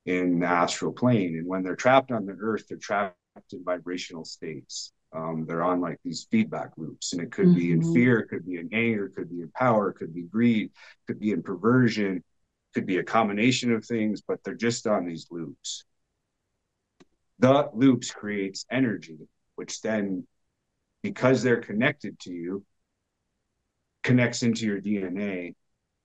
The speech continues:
Speaker 1: <clears throat> which then can manifest different types of patterns and energies in your consciousness that are completely related to those trapped ancestors, uh, which then can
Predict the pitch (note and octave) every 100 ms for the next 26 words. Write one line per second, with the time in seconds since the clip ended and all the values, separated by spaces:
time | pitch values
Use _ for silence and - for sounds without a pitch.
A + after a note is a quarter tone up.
0 | - C3 C3 - G#2 G2 - A2 G2+ G2
1 | - F#2+ G2+ A#2+ A#2+ A2 - F#2+ - -
2 | - _ A2 G#2 A2+ F#2+ - A2+ G2+ -
3 | F#2 - - G#2 G#2 G2 F2+ F#2 F#2+ E2+
4 | F#2 G2 F#2 F2+ F2 D#2+ F2+ F#2+ F#2 -
5 | G2 F#2 F2+ A2 - E2+ E2 F2 F2 -
6 | - E2+ B2+ A#2 G2+ F#2 F2+ F2+ F2+ E2+
7 | - D#2+ D#2+ D2+ - D#2+ D2+ - E2+ E2
8 | - - - - - - - _ _ _
9 | - _ _ _ _ _ _ _ D#2 D2+
10 | D2 C#2+ D2 - _ _ _ _ - G#2+
11 | G2 - B2 C#3+ A#2+ G#2+ G#2 - _ A#2+
12 | G#2